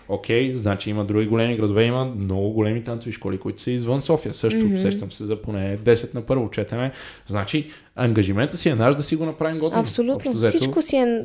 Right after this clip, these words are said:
Speaker 2: всичко е в нашите ръце. Просто, каквото и да се с-, м, да се говори и така нататък,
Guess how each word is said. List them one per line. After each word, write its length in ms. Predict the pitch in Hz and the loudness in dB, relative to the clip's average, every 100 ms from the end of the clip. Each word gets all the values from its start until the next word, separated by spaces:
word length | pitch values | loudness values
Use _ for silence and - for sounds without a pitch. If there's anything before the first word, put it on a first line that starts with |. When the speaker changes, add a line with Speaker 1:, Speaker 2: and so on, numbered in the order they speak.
| - | -4
Speaker 2:
всичко 320 | - 330 269 | -2 0 -2
е 20 | |
в 80 | - | 0
нашите 320 | 214 208 196 | -2 -2 -4
ръце. 220 | 185 - | -4 -4
Просто, 480 | 180 254 262 262 262 262 - - - | -2 -2 -2 -2 -4 -4 -18 -20 -20
каквото 340 | - 285 277 | 0 2 2
и 60 | 254 | 0
да 100 | 240 | 0
се 500 | 240 226 220 208 208 | 2 2 4 2 0
с-, 220 | 208 - - | -4 -14 -8
м, 60 | 226 220 220 214 | -4 -2 0 -2
да 80 | 214 | -4
се 160 | 214 196 | -2 0
говори 500 | 196 196 208 240 277 | 0 2 4 4 2
и 180 | 269 220 | -2 -4
така 220 | 185 220 | -4 -4
нататък, 480 | 214 220 - 285 | -2 -4 -4 -6